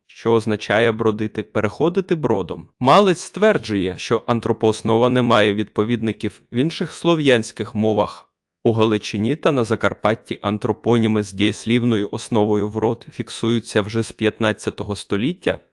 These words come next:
переважно як додаткові ідентифікуючі компоненти, тобто функції прізвищевих назв. Наприклад, у записі тисяча чотириста сорок сьомого року згадується Станіславіус Дідзюс Брода з Перемишля.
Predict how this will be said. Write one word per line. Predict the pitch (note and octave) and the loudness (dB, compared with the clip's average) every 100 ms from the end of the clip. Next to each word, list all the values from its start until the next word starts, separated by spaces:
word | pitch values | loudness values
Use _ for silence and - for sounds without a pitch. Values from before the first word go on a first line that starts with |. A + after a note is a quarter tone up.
| - | -2
переважно | A2+ G#2+ G#2+ A#2 A2+ | 2 4 6 4 2
як | G2 F#2+ - | 0 -2 -4
додаткові | G2+ G#2 - A2 A2+ A2+ | -4 -4 -2 0 0 -2
ідентифікуючі | A2+ A2 G#2 - - G#2 C3 D3+ - F3 | -6 -6 -6 -6 -8 -4 0 0 -2 -4
компоненти, | C#3 A2 G#2 A#2 F3 D#3+ A#2 _ _ - | -4 -2 0 0 -2 -4 -8 _ _ 0
тобто | C3 A#2 A#2+ | 0 2 -2
функції | G#2+ - A#2+ D3 - G3 D#3+ | -4 -2 -2 -2 -2 -2 -2
прізвищевих | - - A2+ G#2+ G#2 - - A#2+ C3 B2 | -4 -2 -2 0 -4 -2 0 0 0 -2
назв. | G#2 E2 - - - | -2 -2 -10 -14 0
Наприклад, | C#3 C#3+ A#3 G#3+ C3+ A2 - | 0 4 4 4 4 2 0
у | A#2 | -2
записі | C3 C3 A#2+ - G#2+ | 2 2 2 -4 -6
тисяча | - G2+ - F3+ A2 | -2 -4 -4 -4 -4
чотириста | - A2+ G3+ A3+ F3 A#2 | -4 -2 2 0 0 -2
сорок | G#2+ A#2 A2 - | 0 2 2 0
сьомого | - A2 G#2+ A2 A2 | -2 0 0 0 0
року | B2+ D3 B2+ | 0 0 -4
згадується | A2+ A2 G#2+ G#2+ - - | 2 2 2 0 -4 -8
Станіславіус | F#2+ - G#2+ G#2+ - G#2 G2+ G2 | -8 -4 -4 -4 0 2 2 -2
Дідзюс | G2+ - G2+ A2 | -6 -4 -6 -6
Брода | A2 C3+ C#3 C3+ | 0 2 2 -2
з | - | -2
Перемишля. | A2+ G#2 G2+ - G#2+ F2+ | 0 0 -2 -4 -6 -6